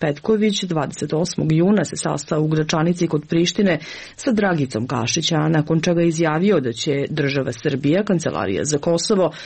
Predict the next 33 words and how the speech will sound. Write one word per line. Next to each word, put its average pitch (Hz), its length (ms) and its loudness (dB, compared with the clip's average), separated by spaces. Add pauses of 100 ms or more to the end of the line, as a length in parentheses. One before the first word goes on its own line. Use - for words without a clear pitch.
(220)
i 254 160 2
predsjednik 175 500 0
Srbije 156 480 0
Aleksandar 139 640 -2
Vučić 180 420 0
učiniti 202 420 2
sve 180 320 -2
kako 247 220 0
bi 240 80 2
se 254 140 0
Dragici 202 560 0
omogućio 165 600 0
život 135 400 -2
dostojan 143 540 -6
čoveka. 151 500 -2 (580)
Dragica 240 400 0
Gašić 240 460 2
je 233 80 4
od 202 140 0
Kosovske 220 720 0
imovinske 196 920 2
agencije 143 760 2
tražila 175 540 2
da 87 100 -6
se - 180 -8
oslobodi 143 500 0
njen 147 220 2
stan 147 240 0
u 165 60 4
Đakovici 190 960 2
nekoliko 165 540 0
godina 180 400 2
unazad, 107 420 -2